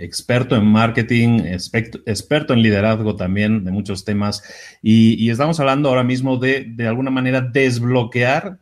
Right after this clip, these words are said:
eh, propósito, tu propósito de vida también de alguna manera, ¿no?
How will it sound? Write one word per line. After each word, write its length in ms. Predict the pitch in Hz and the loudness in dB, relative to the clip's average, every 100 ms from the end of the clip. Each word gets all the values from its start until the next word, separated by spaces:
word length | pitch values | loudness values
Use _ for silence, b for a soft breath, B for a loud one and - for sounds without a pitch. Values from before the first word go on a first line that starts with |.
| _ | _
eh, 360 | - 220 214 _ _ _ _ _ _ _ 110 - | -4 -2 -2 _ _ _ _ _ _ _ -20 -10
propósito, 680 | 120 117 - - 175 160 127 | -6 -6 -6 -6 -4 -2 -4
tu 140 | 135 | -4
propósito 560 | 123 113 170 185 170 127 | -6 -4 -4 -6 -4 -2
de 100 | 107 | 0
vida 300 | 151 113 - | -2 -4 -4
también 260 | 104 107 | -2 0
de 80 | 101 | 0
alguna 220 | 101 104 | -2 -2
manera, 340 | 101 101 92 95 | -2 -2 -2 -2
¿no? 140 | 135 | -4